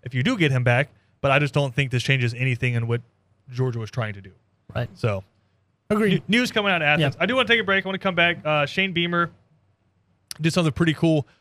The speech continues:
Speaker 1: uh, with his team at South Carolina. I wanna play the audio of that next. This is Second Down on E S P N Radio.
Speaker 2: More dancing.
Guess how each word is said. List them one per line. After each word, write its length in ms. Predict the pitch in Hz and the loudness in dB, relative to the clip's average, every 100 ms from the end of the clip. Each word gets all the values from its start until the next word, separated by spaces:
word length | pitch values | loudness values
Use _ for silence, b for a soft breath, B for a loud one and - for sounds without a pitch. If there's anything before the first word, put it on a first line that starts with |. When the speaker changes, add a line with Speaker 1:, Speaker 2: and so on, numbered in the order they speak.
| b | b
Speaker 1:
uh, 100 | 135 135 | 0 2
with 100 | 139 | 2
his 100 | 139 | 0
team 160 | 160 | 0
at 80 | 151 | 0
South 280 | - 147 143 | 2 0 2
Carolina. 360 | 147 131 135 131 | 0 2 2 0
I 40 | |
wanna 160 | 143 143 | -2 -2
play 220 | 160 147 | 0 0
the 60 | |
audio 320 | 131 131 139 131 | 2 2 2 2
of 60 | |
that 160 | 127 120 | 0 -2
next. 520 | 123 135 127 - - - | 0 2 2 -4 -10 -8
This 260 | - 143 | -6 -4
is 80 | 135 | -2
Second 260 | 175 143 139 | 0 0 0
Down 180 | 139 | 0
on 100 | 120 | 0
E 80 | 127 | 0
S 120 | 120 | 0
P 100 | - | 0
N 80 | 123 | 0
Radio. 320 | 117 110 95 - _ _ _ _ _ _ _ _ _ _ - - | 0 -2 -6 -16 _ _ _ _ _ _ _ _ _ _ -20 -12
Speaker 2:
More 200 | - 151 | -4 -2
dancing. 420 | 160 151 165 151 | -2 -2 -2 -4